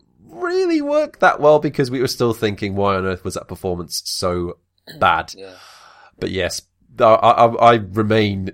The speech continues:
Speaker 1: still quite ticked off by that. So perhaps that's probably the most Jose Mourinho mom-,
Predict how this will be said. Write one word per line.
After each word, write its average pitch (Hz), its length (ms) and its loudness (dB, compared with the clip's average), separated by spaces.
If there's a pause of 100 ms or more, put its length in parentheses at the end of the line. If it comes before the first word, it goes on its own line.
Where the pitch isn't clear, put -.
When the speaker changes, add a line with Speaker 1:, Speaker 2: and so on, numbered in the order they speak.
Speaker 1:
still 95 520 -2
quite 101 420 -2
ticked 113 260 -4
off 92 200 -2
by 85 160 -2
that. 87 160 -4
So 104 120 -6
perhaps 113 300 2
that's 92 160 -4
probably 101 280 -2
the 95 100 -6
most 95 260 -6
Jose 95 280 -2
Mourinho 95 440 -4
mom-, 92 380 -6